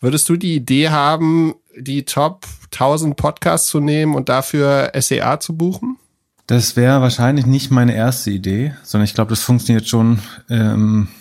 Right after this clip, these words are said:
Speaker 2: am besten noch über exklusiven Content. Ähm, aber das ist halt auch schwer und da ist die Konkurrenz sehr groß. Aber ich weiß, dass,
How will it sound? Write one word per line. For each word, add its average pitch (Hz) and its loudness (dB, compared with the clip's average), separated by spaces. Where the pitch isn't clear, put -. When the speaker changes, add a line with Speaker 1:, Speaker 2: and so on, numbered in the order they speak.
Speaker 2:
am 110 0
besten 117 0
noch 123 2
über 117 0
exklusiven 107 0
Content. 135 -2
Ähm, 104 0
aber 98 -2
das 107 -2
ist 117 -6
halt 107 0
auch 123 2
schwer 110 2
und 104 0
da 104 4
ist 107 -2
die 110 -2
Konkurrenz 104 -2
sehr 98 -2
groß. 104 -2
Aber 107 0
ich 113 0
weiß, 120 0
dass, 127 0